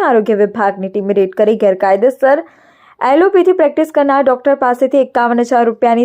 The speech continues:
દવાઓ સહિતનો જથ્થો જપ્ત કરી તેની સામે ડીસા તાલુકા પોલીસ મથકે ફરિયાદ નોંધાવી આગળની કાર્યવાહી હાથ ધરી છે. ડીસા તાલુકામાં છેલ્લા ઘણા સમયથી ગેરકાયદેસર ઊંટ વૈદ્યા ડોક્ટરોનો રાફડો ફાટ્યો છે અને વારંવાર જાગૃત નાગરિકોની ફરિયાદના આધારે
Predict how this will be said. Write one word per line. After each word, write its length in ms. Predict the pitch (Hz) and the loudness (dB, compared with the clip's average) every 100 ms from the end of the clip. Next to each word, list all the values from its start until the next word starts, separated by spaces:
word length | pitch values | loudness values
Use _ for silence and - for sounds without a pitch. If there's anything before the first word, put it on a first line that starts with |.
| 226 | 0
દવાઓ 320 | 220 214 233 | 0 0 0
સહિતનો 360 | 247 226 220 220 | -2 -2 -4 -2
જથ્થો 360 | 226 220 240 233 | -4 -2 -2 0
જપ્ત 360 | 226 220 208 220 | 0 -2 -2 -2
કરી 180 | 220 226 | -2 -2
તેની 240 | 220 208 214 | -2 -2 -2
સામે 260 | 208 208 226 | -2 -2 -2
ડીસા 760 | 262 _ _ _ 277 285 381 | -4 _ _ _ -2 0 0
તાલુકા 340 | 370 302 311 311 | 2 0 0 0
પોલીસ 240 | 285 - | -2 -2
મથકે 440 | 269 269 269 269 269 | -6 -2 -2 0 0
ફરિયાદ 420 | 277 240 208 208 | 0 0 0 0
નોંધાવી 460 | 214 214 226 233 254 | -2 0 -4 0 0
આગળની 360 | 214 220 190 202 | 0 -2 -2 -2
કાર્યવાહી 480 | 208 254 277 294 | 2 2 2 0
હાથ 240 | 262 190 196 | -2 -4 -4
ધરી 180 | 190 - | -8 -6
છે. 180 | - 190 - _ _ _ _ _ - | -4 -4 -6 _ _ _ _ _ -4
ડીસા 320 | 262 262 381 | -2 0 0
તાલુકામાં 560 | 381 311 311 302 302 320 | 2 2 0 0 0 0
છેલ્લા 180 | 285 262 | 0 0
ઘણા 180 | 262 269 294 | 0 -2 -2
સમયથી 400 | 269 262 277 240 | -2 -2 -2 -2
ગેરકાયદેસર 680 | 220 233 226 240 262 254 | -2 0 2 2 2 0
ઊંટ 300 | 254 285 330 | 2 0 0
વૈદ્યા 340 | 349 277 269 247 | 2 2 2 2
ડોક્ટરોનો 600 | 220 220 294 269 254 240 | 0 0 0 2 2 2
રાફડો 300 | 214 226 269 | 0 0 -2
ફાટ્યો 360 | 262 185 - 202 | -2 -2 -4 -4
છે 180 | 214 160 _ _ - - | -2 -2 _ _ -12 -2
અને 120 | 226 | 0
વારંવાર 420 | 226 240 285 311 330 | 2 0 2 0 0
જાગૃત 440 | 311 277 277 320 320 - 277 | 0 0 -2 -4 -6 -6 -2
નાગરિકોની 640 | 240 240 285 285 262 269 | -2 0 -2 0 0 0
ફરિયાદના 440 | 262 226 226 226 233 | 0 0 0 0 -2
આધારે 340 | 233 233 | 0 0